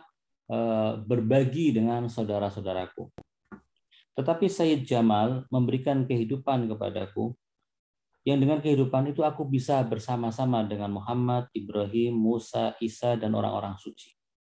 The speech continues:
Ini adalah ungkapan yang sangat, yang sangat menarik, sangat indah dari Muhammad Abduh yang menunjukkan bagaimana dia mendapatkan ilham yang sangat besar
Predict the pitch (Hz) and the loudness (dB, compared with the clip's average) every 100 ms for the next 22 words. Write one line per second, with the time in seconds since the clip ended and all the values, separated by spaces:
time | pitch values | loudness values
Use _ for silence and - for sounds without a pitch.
0 | _ - - _ - 160 156 156 147 147 | _ -20 -20 _ -2 2 2 2 2 2
1 | 151 143 131 127 120 113 107 - - 110 | 2 2 2 0 -2 -2 -8 -14 -4 -2
2 | 107 113 107 107 104 104 107 113 131 - | 0 2 0 0 -4 0 2 2 0 -2
3 | 110 110 - 131 147 151 120 107 104 104 | -4 -4 0 2 2 2 0 2 0 0
4 | 110 - 104 110 160 - - _ _ _ | -4 -6 -10 0 0 0 -12 _ _ _
5 | - 131 139 139 131 143 139 165 143 113 | 0 2 4 4 4 4 4 4 4 2
6 | 110 110 131 143 123 120 131 135 120 107 | 2 2 2 -2 -2 -2 0 2 0 -2
7 | - - 117 110 _ 123 117 113 110 - | -4 -4 -4 -4 _ 0 2 2 0 -4
8 | 123 113 107 123 127 123 117 110 110 113 | -2 -2 -2 0 2 4 2 2 0 -2
9 | 110 104 - 135 143 139 | -2 -8 -2 2 2 -2